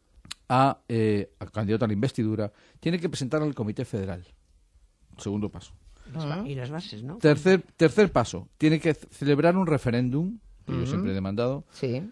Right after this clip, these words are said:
Speaker 1: con las bases, eh, con los militantes y, y afiliados. Estos son los pasos.
Speaker 3: Ujú.
Speaker 1: Si no hay el primero,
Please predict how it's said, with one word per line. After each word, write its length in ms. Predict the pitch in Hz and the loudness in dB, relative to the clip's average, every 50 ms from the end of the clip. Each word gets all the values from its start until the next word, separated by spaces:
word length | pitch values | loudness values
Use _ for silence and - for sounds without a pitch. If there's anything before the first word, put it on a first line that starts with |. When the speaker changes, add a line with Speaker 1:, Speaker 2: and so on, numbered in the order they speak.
| - _ _ | -16 _ _
Speaker 1:
con 400 | - 127 135 143 151 - 113 113 | 0 0 2 2 0 -2 -2 -2
las 240 | 113 110 101 104 | 0 -2 -2 0
bases, 540 | 110 127 123 - - 139 135 131 - - - - _ _ _ | 0 0 0 0 0 -2 -4 -4 -6 -12 -16 -20 _ _ _
eh, 200 | - 104 98 90 - | -6 -6 -6 -6 -4
con 160 | - 117 113 | -4 -4 -4
los 160 | 120 123 107 | -2 -4 -4
militantes 540 | 110 110 95 90 - 120 120 120 143 127 - | -4 -4 -4 -4 -4 -6 -4 -4 -4 -6 -6
y, 80 | 113 - - - - - | -6 -8 -10 -14 -18 -10
y 380 | - 113 110 110 117 120 117 - - | -6 -4 -2 -2 -2 -2 -4 -6 -8
afiliados. 680 | 85 92 - - 98 95 92 80 87 - - - - _ - | -8 -8 -6 -4 -4 -4 -4 -4 -8 -12 -20 -20 -20 _ -20
Estos 180 | 113 - - | -16 -12 -10
son 100 | 120 123 | -8 -8
los 100 | 117 101 | -8 -8
pasos. 240 | - - 98 - - - | -10 -14 -18 -20 -14 -10
Speaker 3:
Ujú. 360 | 160 147 135 143 160 196 247 269 - - - - - - - - - | -6 -6 -4 -4 -4 -6 -8 -10 -12 -16 -20 -20 -20 -20 -20 -20 -20
Speaker 1:
Si 260 | - - - 139 147 | -14 -8 -4 -2 2
no 80 | 147 165 | 6 6
hay 120 | 170 175 | 8 8
el 140 | 190 185 170 | 8 8 6
primero, 480 | - 196 202 202 226 233 240 247 302 | 6 4 4 6 8 8 6 6 4